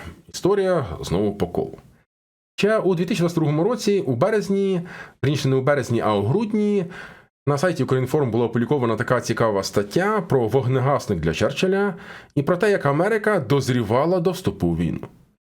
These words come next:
Зокрема, автори повідомляють про те, що американська земля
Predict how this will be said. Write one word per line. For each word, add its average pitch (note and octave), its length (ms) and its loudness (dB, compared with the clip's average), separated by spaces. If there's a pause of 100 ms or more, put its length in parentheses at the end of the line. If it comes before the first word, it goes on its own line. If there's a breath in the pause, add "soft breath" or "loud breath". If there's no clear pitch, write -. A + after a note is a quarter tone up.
(320)
Зокрема, B3+ 600 0 (520 loud breath)
автори E3 340 2
повідомляють A#2 440 0
про A2+ 140 2
те, F#3 280 0
що B2 220 0
американська C#3 800 0
земля D3+ 560 0